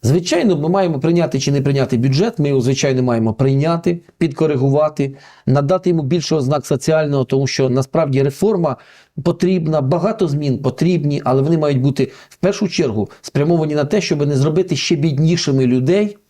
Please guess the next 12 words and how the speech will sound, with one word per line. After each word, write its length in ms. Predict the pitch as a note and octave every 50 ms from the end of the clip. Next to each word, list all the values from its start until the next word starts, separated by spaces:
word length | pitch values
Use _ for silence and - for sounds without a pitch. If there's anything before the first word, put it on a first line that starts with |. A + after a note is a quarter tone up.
| _ - - -
щоб 260 | - - F#3+ E3 D3
не 100 | E3+ F3+
знищити 560 | D#3+ C#3 D#3+ G3 G3+ F3 - - D3+ C3+ D#3+
податками 540 | C#3 D3+ D3 C#3+ D#3 C#3+ - - C#3 C3 B2+
бізнес 580 | A#2+ B2 D#3 F#3 F#3+ E3 E3+ F3 E3 - - _ - - - - - _ -
і 380 | F3 E3+ E3+ E3 E3 D#3 D#3 D#3 - - - _ -
щоб 360 | - - F#3 E3+ D3+ D#3+ D#3
дійсно 640 | C3+ C3+ G#3+ A#3 - - F3+ E3+ D#3 C#3 C3+ B2+ B2+ B2+
Україна 420 | A#2+ A#2 - D#3+ F3 F#3 F#3 F3
могла 200 | E3+ D#3+ D#3 E3
функціонувати. 680 | D3 - E3+ D3 C#3 - D#3+ D3+ D3 C3+ G#2+ F#2 - - _ _ _ - - - - _
Тому 400 | - F#3 F#3+ F#3 E3 B2+ - -